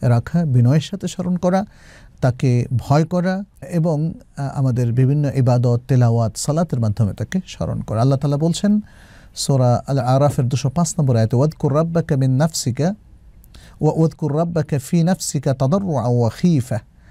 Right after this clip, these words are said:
ওয়া দুনাল জাহরি মিনাল কাওলি বিল গুদুওয়ি ওয়াল আসাল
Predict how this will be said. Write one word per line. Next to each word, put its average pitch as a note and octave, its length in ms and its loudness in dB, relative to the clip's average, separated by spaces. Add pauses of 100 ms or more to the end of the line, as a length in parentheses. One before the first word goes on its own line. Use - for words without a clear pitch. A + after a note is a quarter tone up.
(240)
ওয়া C#3 120 2
দুনাল E3 380 2
জাহরি C#3+ 280 0
মিনাল B2+ 240 0
কাওলি G3 300 0
বিল B2+ 160 2
গুদুওয়ি B2 380 2
ওয়াল A2+ 200 0
আসাল A2 480 -2